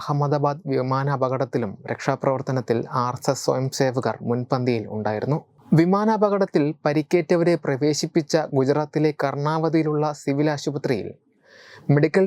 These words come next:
ടീമുകളെ സഹായിക്കുന്നതിലും ദുരന്തത്തിൽ മരണപ്പെട്ടവരുടെ കുടുംബങ്ങൾക്ക് നടപടിക്രമങ്ങൾ പൂർത്തിയാക്കുന്നതിലും സുഗമമായ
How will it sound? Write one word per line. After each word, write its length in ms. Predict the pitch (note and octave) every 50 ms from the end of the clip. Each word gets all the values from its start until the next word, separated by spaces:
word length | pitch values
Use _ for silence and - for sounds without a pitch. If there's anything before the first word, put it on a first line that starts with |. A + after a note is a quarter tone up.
| F3+
ടീമുകളെ 400 | - F#3 F3 F3 E3 D#3+ E3+ F3 E3 - -
സഹായിക്കുന്നതിലും 760 | D3+ - - C#3 C#3 C#3 C#3+ D#3 D3 C#3+ C3 C#3 B2 G#2+ G2 G2 - - _ B2
ദുരന്തത്തിൽ 420 | B2+ - C#3 C#3 C3+ - - D3+ C#3+ C#3 C3+
മരണപ്പെട്ടവരുടെ 840 | B2+ B2+ C3+ C#3+ C#3+ - C#3+ C#3 - D#3+ C#3+ C#3 C#3 C#3 C#3 D3+ - -
കുടുംബങ്ങൾക്ക് 640 | C#3 B2+ B2+ C3 C3+ C#3 C#3+ C#3 C3+ - - A2 A#2 E3 G3 - _ _ - - - - - _ D#3+
നടപടിക്രമങ്ങൾ 720 | D3 D#3 E3 D#3 F3+ F#3 - - F3+ E3+ E3+ E3 E3+ E3 D#3+ -
പൂർത്തിയാക്കുന്നതിലും 840 | C#3+ C3+ B2+ - - D#3 D3+ D3 - D3+ D3 D3 C3+ C#3 A#2+ A#2 C3+ D3+ - -
സുഗമമായ 580 | - C#3+ C3 C#3+ D3 D3 D3+ D3 C#3+ C#3+ D3